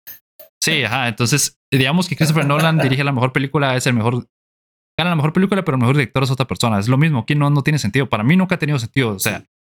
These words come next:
Speaker 1: es como que yo premio al mejor cocinero, pero el mejor plato lo hizo alguien más. O sea, va, bueno, pero bueno. Después premio mejor, a la mejor afición, aficiones de Dinamarca y Finlandia. Premio al fair play, al equipo médico y jugadores de la se-, selección de Dinamarca, pues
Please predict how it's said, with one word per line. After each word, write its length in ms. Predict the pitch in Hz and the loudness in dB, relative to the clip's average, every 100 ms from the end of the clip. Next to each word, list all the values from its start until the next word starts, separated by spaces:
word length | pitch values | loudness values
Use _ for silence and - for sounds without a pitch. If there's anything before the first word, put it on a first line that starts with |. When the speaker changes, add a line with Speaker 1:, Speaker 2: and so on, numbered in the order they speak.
| _ 131 | _ -4
Speaker 1:
es 80 | |
como 180 | 185 160 | 0 -2
que 100 | - | 0
yo 120 | 113 107 | -4 -2
premio 240 | 147 156 | 0 0
al 60 | 147 | 0
mejor 300 | 101 127 151 | 0 -2 -2
cocinero, 540 | 147 120 143 196 202 _ _ _ - | -2 0 2 0 -2 _ _ _ -2
pero 120 | 120 | 0
el 40 | |
mejor 180 | 104 117 | 0 2
plato 220 | 135 143 | 0 0
lo 60 | 123 | -2
hizo 120 | 113 | 0
alguien 180 | 117 104 | 0 2
más. 280 | 131 - - _ _ _ _ _ _ _ _ _ _ _ | 2 -2 -10 _ _ _ _ _ _ _ _ _ _ _
O 420 | 165 - 160 - | -8 -6 -10 -8
sea, 200 | 135 - | -6 -2
va, 180 | 104 101 - _ | -2 -4 -12 _
bueno, 200 | 101 87 _ | -6 -6 _
pero 140 | 104 104 | -2 -2
bueno. 140 | 90 - - _ _ - | -2 -6 -12 _ _ -6
Después 400 | - - 170 - | -4 -2 -4 -2
premio 300 | 160 156 156 | -4 -2 0
mejor, 320 | 123 127 - | 0 -2 -2
a 80 | 131 | -4
la 80 | 127 | -4
mejor 220 | 110 135 | -2 -2
afición, 500 | 135 117 185 196 185 | 0 -2 0 0 0
aficiones 420 | 151 - 120 139 | -2 -2 0 0
de 80 | 123 | 0
Dinamarca 380 | 117 107 120 123 | 2 2 0 -2
y 60 | 104 | -2
Finlandia. 600 | 107 160 185 175 175 _ _ _ _ _ | 0 2 4 2 0 _ _ _ _ _
Premio 240 | 131 143 | 0 2
al 80 | 135 | 0
fair 220 | 135 135 | 0 -2
play, 240 | 139 180 202 | 0 0 0
al 160 | 135 | -2
equipo 240 | 113 123 131 | -2 0 2
médico 280 | 151 160 151 | 2 2 0
y 40 | |
jugadores 320 | 117 110 131 | 0 0 0
de 80 | 127 | 0
la 80 | 110 | -2
se-, 180 | 87 _ | -6 _
selección 380 | - 107 - 123 | -2 -2 0 0
de 60 | 123 | 2
Dinamarca, 440 | 113 117 151 143 | 2 0 -2 -4
pues 300 | - - - | -4 -8 -10